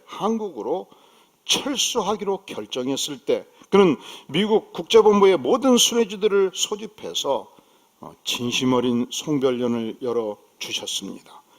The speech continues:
그리고 아주 감동 어린 감사장을,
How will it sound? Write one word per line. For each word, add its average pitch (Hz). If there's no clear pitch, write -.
그리고 143
아주 156
감동 160
어린 160
감사장을, 165